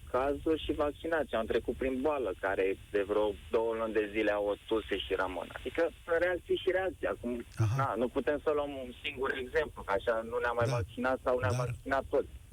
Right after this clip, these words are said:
Speaker 2: vrei tu să fii, uh, exemplul ăla, adică înțelegi de ce e poate un pic mai bine așa?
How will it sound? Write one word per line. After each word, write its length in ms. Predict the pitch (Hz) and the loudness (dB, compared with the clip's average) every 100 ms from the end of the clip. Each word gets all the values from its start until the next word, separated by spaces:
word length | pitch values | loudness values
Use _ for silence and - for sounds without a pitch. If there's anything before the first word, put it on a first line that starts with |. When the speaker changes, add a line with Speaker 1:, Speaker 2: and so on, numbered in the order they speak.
| 117 95 | 2 2
Speaker 2:
vrei 320 | 98 135 151 120 | 2 0 0 0
tu 180 | 139 139 | 0 0
să 180 | 120 120 | 0 0
fii, 440 | - 123 117 107 - | 0 0 0 0 0
uh, 280 | 110 107 101 101 - | 2 2 0 -4 -2
exemplul 580 | 127 101 110 120 110 120 | 2 2 2 2 2 2
ăla, 160 | 131 | 2
adică 640 | 113 101 120 120 127 120 117 - | 2 2 0 0 0 0 0 -2
înțelegi 720 | 135 131 113 127 113 127 104 98 90 | 0 0 0 2 2 2 2 2 2
de 80 | 110 | 2
ce 560 | - - 120 110 107 - - 117 107 117 | 0 0 2 2 0 -4 0 2 4 4
e 20 | 117 - | 2 0
poate 380 | 120 120 - 113 | 0 0 0 0
un 160 | 104 | 0
pic 200 | 101 117 104 | 0 0 2
mai 200 | 101 98 | 2 2
bine 320 | 92 101 95 | 2 2 2
așa? 380 | 90 - 156 | 2 0 -2